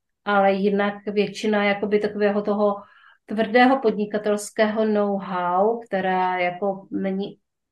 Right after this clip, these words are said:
není úplně jako nakloněno, nakloněno té reakci a toho prostě nacítění se do toho, tak, eh, to stejně jakoby, ano, vymysleli je manifestoři pro generátory, tak by se to dalo,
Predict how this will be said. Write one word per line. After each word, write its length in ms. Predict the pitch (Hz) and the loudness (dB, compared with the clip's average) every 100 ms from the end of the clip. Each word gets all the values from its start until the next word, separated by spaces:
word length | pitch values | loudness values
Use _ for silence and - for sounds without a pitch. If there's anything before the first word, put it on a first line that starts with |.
| - | -10
není 360 | 214 196 196 208 | -6 -4 -4 -6
úplně 960 | 214 - 196 190 185 185 185 185 185 185 _ _ _ _ - | -6 -6 -4 -2 -2 -2 -2 -2 -4 -8 _ _ _ _ -20
jako 180 | - 196 | -4 2
nakloněno, 1400 | 196 202 202 - 220 208 202 202 202 202 196 196 196 196 | 2 2 -2 -6 0 2 2 2 2 0 0 0 0 -2
nakloněno 1080 | 190 196 202 196 196 190 190 190 185 185 185 - _ _ _ _ _ _ _ _ _ _ _ _ | -4 -8 -6 -4 -2 -2 -2 -2 -2 -2 -6 -12 _ _ _ _ _ _ _ _ _ _ _ _
té 240 | - 269 233 | 4 6 8
reakci 840 | 226 208 208 - - - 214 226 | 8 8 6 2 -10 2 2 4
a 180 | 233 233 | 0 -2
toho 320 | 220 196 220 | -2 0 -4
prostě 840 | 220 208 - - 226 208 208 196 220 | -4 -8 -8 -2 2 4 4 2 -2
nacítění 880 | 208 214 - 214 185 208 196 185 185 | -2 -2 -6 -8 -4 0 2 2 0
se 200 | - 190 | 0 0
do 220 | 196 180 | 0 -4
toho, 580 | 180 175 175 185 226 247 _ _ _ _ - | -6 -4 -2 0 0 -2 _ _ _ _ -2
tak, 320 | 190 - - | -2 -2 0
eh, 360 | 202 190 190 190 - | 4 4 4 0 -4
to 60 | |
stejně 340 | 202 - 196 208 | -10 -4 0 0
jakoby, 320 | 208 202 190 | 0 0 0
ano, 500 | - 226 214 170 160 | 2 6 6 4 2
vymysleli 640 | 202 214 214 - 226 214 220 | 4 4 2 2 2 4 2
je 100 | 202 | 2
manifestoři 760 | 190 185 185 - - 185 185 | 0 -4 -6 -10 -8 -8 -8
pro 240 | 160 175 165 | -4 -2 0
generátory, 720 | 165 160 160 151 - 160 160 | 0 2 0 -4 -6 -8 -8
tak 140 | 170 | -8
by 120 | 160 | -6
se 180 | 160 165 | -6 -8
to 80 | 175 | -8
dalo, 340 | 160 175 165 | -6 -4 -4